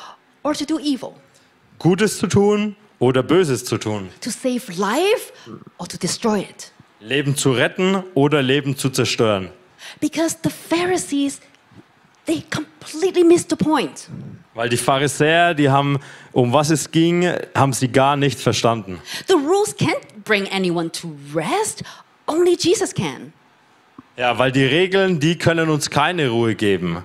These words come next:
Speaker 2: keine, kein Ausruhen. Das kann nur Jesus.
Speaker 1: Sabbath as a ritual is only pointing to the idea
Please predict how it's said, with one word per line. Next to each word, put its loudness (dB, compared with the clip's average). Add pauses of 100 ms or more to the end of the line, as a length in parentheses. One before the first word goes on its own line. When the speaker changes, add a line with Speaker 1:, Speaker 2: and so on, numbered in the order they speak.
(140)
Speaker 2:
keine, 0 (160)
kein 0
Ausruhen. 0
Das 0
kann 0
nur 2
Jesus. -2 (560)
Speaker 1:
Sabbath 2
as -4
a 4
ritual 0
is -8
only -4 (380)
pointing -2
to -4
the -2
idea -6